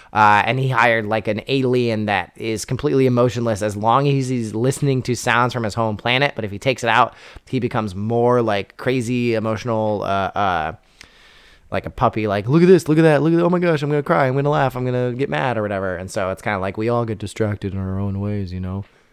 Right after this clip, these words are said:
Not especially subtle, once again. Uh, but I did in-, appreciate the inclusion of they hired him to figure out why everybody was dying on the internet. They fi-, hired this alien dude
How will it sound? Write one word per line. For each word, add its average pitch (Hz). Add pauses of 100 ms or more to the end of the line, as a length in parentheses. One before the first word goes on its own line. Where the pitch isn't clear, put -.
(300)
Not 95
especially 90
subtle, 82
once 87
again. 90 (400)
Uh, 107
but 123
I 120
did 123
in-, 123
appreciate 123
the 117
inclusion 113
of 110 (320)
they 135
hired 143
him 127
to 131
figure 123
out 113
why 101
everybody 117
was 101
dying 104
on 117
the 104
internet. 117
They 98
fi-, -
hired 104
this 95
alien 92
dude 90